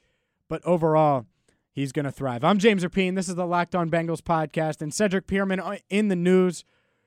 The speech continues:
returning to practice. I'm looking at the, the media release right now, and man, Cedric Peerman returning to practice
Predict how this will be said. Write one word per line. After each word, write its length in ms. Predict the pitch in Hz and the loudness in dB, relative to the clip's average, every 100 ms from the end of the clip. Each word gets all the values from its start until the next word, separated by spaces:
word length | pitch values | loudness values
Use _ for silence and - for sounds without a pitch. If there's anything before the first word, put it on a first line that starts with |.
| _ - | _ -16
returning 440 | 135 - 190 190 | -12 -6 -4 -2
to 80 | 170 | -2
practice. 540 | - 180 180 180 180 | 0 2 2 0 -4
I'm 180 | 180 175 | -4 -4
looking 280 | 175 170 175 | -4 -4 -4
at 160 | 165 - | -6 -4
the, 220 | 160 156 | -4 -2
the 100 | 147 | -6
media 380 | 143 160 175 180 | -4 -2 0 0
release 580 | 165 156 165 180 - - _ _ _ _ | 0 0 0 0 -2 -14 _ _ _ _
right 400 | 127 127 170 180 147 | -8 2 2 2 -2
now, 520 | 156 170 170 170 160 | -2 0 2 2 0
and 240 | 139 110 - _ _ _ _ _ _ - | -4 -8 -12 _ _ _ _ _ _ -10
man, 420 | 151 170 143 120 - | -4 -2 -2 -8 -16
Cedric 500 | - - 190 180 190 | -10 -2 0 0 -4
Peerman 360 | - 175 170 160 | -2 -2 0 -2
returning 460 | 151 - 160 160 165 | -4 -4 -4 -2 -2
to 80 | 160 | -2
practice 720 | - 151 147 160 151 - | 0 0 0 -2 -4 -6